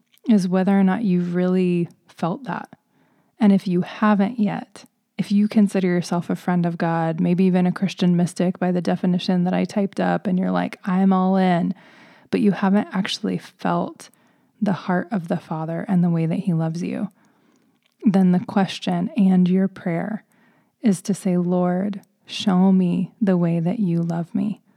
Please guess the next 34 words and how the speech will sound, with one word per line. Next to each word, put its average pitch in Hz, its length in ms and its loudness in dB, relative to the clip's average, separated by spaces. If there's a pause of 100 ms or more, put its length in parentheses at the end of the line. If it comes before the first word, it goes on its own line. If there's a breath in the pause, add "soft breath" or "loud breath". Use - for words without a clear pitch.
(200)
Let 196 320 2
me 185 320 6
have 190 460 0
that 180 260 -2
moment. 170 480 0
Let 202 120 4
me 185 160 2
experience 196 1120 0
your 170 340 -2
love. 180 460 -6 (340 soft breath)
What 202 240 0
does 202 180 2
that 185 320 -2
actually 175 540 -4
look 180 320 -4
like?" 202 340 -8 (1000 soft breath)
'Cause 214 160 2
quickly 190 580 0
in 185 220 4
the, 175 340 2 (840)
in 202 120 6
the 185 80 2
post 196 420 0
that 175 100 -2
I 170 120 -2
wrote, 170 400 -2 (960)
I 196 120 4
quoted 190 440 0
Jesus 175 460 -4
in 180 80 -2
the 180 80 0
high 180 220 -4
priestly 180 440 -4
prayer 170 600 -4